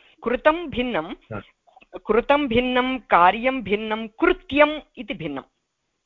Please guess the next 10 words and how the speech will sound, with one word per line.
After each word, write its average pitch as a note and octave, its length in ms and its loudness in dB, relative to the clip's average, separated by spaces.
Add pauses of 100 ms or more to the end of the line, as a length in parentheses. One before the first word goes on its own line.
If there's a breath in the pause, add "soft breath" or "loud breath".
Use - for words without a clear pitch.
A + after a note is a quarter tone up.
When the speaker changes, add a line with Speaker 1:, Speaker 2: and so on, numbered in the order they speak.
(180)
Speaker 1:
खलु? C4+ 160 2 (600)
Speaker 2:
कृत्यम्, C#3 640 -10 (580)
अ, B2 60 -6 (800)
कृत्यं, B2 600 0
हा, B2 320 0
भिन्नमस्ति। B2 1160 2 (420 soft breath)
Speaker 1:
हम्म। F3 80 -14
Speaker 2:
तरः C3 760 2
तत्र, - 480 0 (1080)
अ, B1+ 580 -8